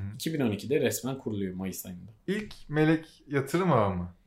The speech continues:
Speaker 1: Şöyle, ilk melek yatırım ağı değil.
Speaker 2: Tamam.
Speaker 1: Yani onu öyle söylüyoruz genelde. Onu da şundan dolayı. Ya aslında bir,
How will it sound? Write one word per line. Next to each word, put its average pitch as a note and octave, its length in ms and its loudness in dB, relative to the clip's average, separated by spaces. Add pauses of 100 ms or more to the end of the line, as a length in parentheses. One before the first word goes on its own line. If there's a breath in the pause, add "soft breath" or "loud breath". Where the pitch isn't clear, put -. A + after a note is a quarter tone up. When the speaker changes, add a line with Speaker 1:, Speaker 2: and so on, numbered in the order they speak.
(100)
Speaker 1:
Şöyle, G#3 520 8
ilk A3 320 2
melek F#3 460 6
yatırım F#3 360 6
ağı F#3 220 6
değil. F3 500 6
Speaker 2:
Tamam. G2 280 -2
Speaker 1:
Yani B2 200 2
onu C#3+ 240 0
öyle D#3 220 4
söylüyoruz D#3 540 6
genelde. B2+ 380 4
Onu E3 240 4
da F3 40 2
şundan D3 480 2
dolayı. A#2+ 320 2
Ya C3+ 160 4
aslında D3 360 -2
bir, C#3 340 -4